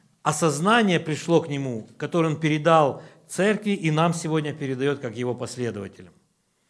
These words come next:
Поэтому не спеши видеть результаты. Они будут, но каждый, каждый, каждый результат Бог знает, когда его нужно тебе дать,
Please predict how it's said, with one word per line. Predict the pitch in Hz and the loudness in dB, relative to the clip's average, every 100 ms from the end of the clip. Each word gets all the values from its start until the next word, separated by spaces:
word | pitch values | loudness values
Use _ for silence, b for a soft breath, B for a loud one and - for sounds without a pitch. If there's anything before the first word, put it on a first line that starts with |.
| b b b | b b b
Поэтому | 175 208 226 226 | 0 0 2 2
не | 196 185 196 233 | 2 2 4 4
спеши | 240 247 220 - 170 123 - - b b b b _ _ _ _ _ - | 0 -4 -4 0 0 0 -4 -14 b b b b _ _ _ _ _ -12
видеть | 139 151 131 135 | -2 -2 -2 -4
результаты. | 123 143 131 139 107 - 92 _ _ _ _ _ _ _ _ _ | -2 -2 0 0 0 -2 -18 _ _ _ _ _ _ _ _ _
Они | 170 196 226 | -2 0 2
будут, | 175 214 107 110 - - B B 143 | 4 4 2 -2 -8 -18 B B -4
но | 147 139 - _ - | -4 -4 -10 _ -2
каждый, | 220 247 196 170 123 - - - | 4 4 4 0 0 -6 -16 -2
каждый, | 208 226 202 208 175 - | 0 0 2 2 0 -2
каждый | 208 226 220 | -2 0 0
результат | 208 180 180 156 123 104 | 0 -2 0 2 2 0
Бог | 127 120 | -6 -6
знает, | 117 151 143 | -4 -4 -4
когда | - 123 123 180 | -6 -8 -2 0
его | 185 165 | 0 -2
нужно | 127 139 123 127 123 | -6 -8 -8 -10 -12
тебе | 120 107 | -14 -12
дать, | 101 101 90 - | -10 -10 -12 -16